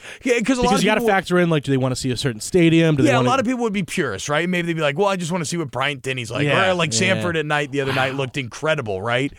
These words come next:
Speaker 1: But
Speaker 2: Tiger Stadium.
Speaker 1: Nashville's hard to beat. Yeah, and Tiger Stadium's got its own aura about it. But, uh, as far
Speaker 2: Ooh,
Speaker 1: as
Speaker 2: what's your
Speaker 1: visiting a
Speaker 2: rankings?
Speaker 1: city
Speaker 2: Let's do it.
Speaker 1: <sighs>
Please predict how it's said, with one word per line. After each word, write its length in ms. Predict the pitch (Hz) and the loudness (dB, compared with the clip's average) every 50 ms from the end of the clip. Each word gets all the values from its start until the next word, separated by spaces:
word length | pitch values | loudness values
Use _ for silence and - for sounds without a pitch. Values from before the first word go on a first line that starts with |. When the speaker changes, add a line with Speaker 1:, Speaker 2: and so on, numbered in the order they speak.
| - - - - - - _ | -18 -20 -20 -20 -20 -16 _
Speaker 1:
But 320 | 143 131 190 240 262 240 185 | -2 0 2 2 2 2 0
Speaker 2:
Tiger 180 | 139 123 113 | -2 -4 -4
Stadium. 540 | 120 - - 120 113 110 113 113 113 113 117 | -6 -6 -4 -4 -2 -2 -2 -2 -2 -2 0
Speaker 1:
Nashville's 400 | 120 123 131 127 - - 180 156 | 0 0 -2 -2 -2 -2 -2 0
hard 180 | 135 185 190 180 | 2 0 2 2
to 60 | 185 | 0
beat. 320 | 180 277 330 330 - - _ | 0 0 -2 -2 -4 -6 _
Yeah, 220 | 165 202 233 233 | 0 0 2 2
and 100 | 208 170 | 0 0
Tiger 260 | 185 185 202 180 180 | 0 0 0 -2 -4
Stadium's 360 | 160 - 190 175 170 170 156 147 | -4 -2 -2 0 0 -2 -4 -4
got 160 | 165 165 156 | -4 -4 -4
its 120 | 143 - | -2 -2
own 320 | 160 151 151 151 147 147 139 - - - _ _ _ _ _ | -2 -2 0 -2 -2 -4 -6 -8 -16 -20 _ _ _ _ _
aura 420 | - 156 147 151 147 143 139 135 139 120 | -2 0 2 2 2 2 2 2 0 -2
about 440 | 127 143 131 117 143 127 131 139 131 | -2 -4 0 0 0 2 2 0 0
it. 180 | 131 123 113 - | -2 -4 -4 -4
But, 200 | 135 135 131 127 | -4 -2 -2 0
uh, 200 | 131 127 127 120 | 0 -2 -2 -2
as 140 | 123 - - | -4 -6 -2
far 120 | 143 151 | 0 4
Speaker 2:
Ooh, 60 | 233 262 | 4 6
Speaker 1:
as 60 | 160 | 6
Speaker 2:
what's 180 | - 123 151 | 4 4 2
your 140 | 165 226 277 | 2 4 4
Speaker 1:
visiting 180 | 226 131 113 160 | 4 2 2 0
a 100 | 160 160 | -2 -4
Speaker 2:
rankings? 40 | - | -4
Speaker 1:
city 440 | - - 233 262 - 139 123 - - _ _ _ _ _ _ _ - - - - - - - - | -4 -6 -4 -4 -4 -4 -6 -8 -12 _ _ _ _ _ _ _ -20 -20 -20 -20 -20 -20 -16 -14
Speaker 2:
Let's 120 | 131 - - | -14 -6 0
do 180 | - 170 220 | 4 4 4
it. 140 | 175 - - _ _ _ _ _ _ - | 4 2 -2 _ _ _ _ _ _ -12
Speaker 1:
<sighs> 80 | - | -10